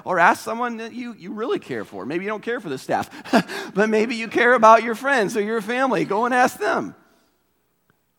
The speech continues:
Or you took the gifted inventory that we wanted you to take, and, and you're like, "Huh, this really doesn't make sense." Well, come talk to us. We, we want you to understand that, that you're gift-,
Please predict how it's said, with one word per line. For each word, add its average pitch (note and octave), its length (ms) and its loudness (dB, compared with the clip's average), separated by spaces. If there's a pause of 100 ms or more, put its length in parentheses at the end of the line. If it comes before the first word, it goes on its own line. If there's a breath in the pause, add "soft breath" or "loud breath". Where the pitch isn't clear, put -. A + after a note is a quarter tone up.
Or F#3+ 100 0
you F#3 80 0
took G#3+ 240 -6
the F#3+ 60 0
gifted G3 540 -4
inventory G#3 640 -8
that G#3 120 -6
we G3+ 100 -6
wanted G3 380 -4
you G3+ 80 -10
to G3 60 -10
take, A3+ 360 -4
and, D#3 200 -2
and D#3+ 120 -8
you're E3+ 120 -4
like, E3+ 120 -4
"Huh, C4+ 440 -4 (260 loud breath)
this G3 160 -8
really A#3+ 180 -8
doesn't A3 240 -6
make A3 220 -10
sense." A#3 440 -8
Well, A#3 140 -6
come A3+ 240 -10
talk D3 360 -6
to G#2 160 -12
us. - 320 -16 (1600)
We, F#3+ 200 -12
we G#3+ 160 -10
want G3 420 0
you A#3 100 -8
to - 80 -2
understand F#3+ 420 -4
that, D#3 140 -4
that E3 140 -6
you're D#3+ 200 -4
gift-, G3 460 -6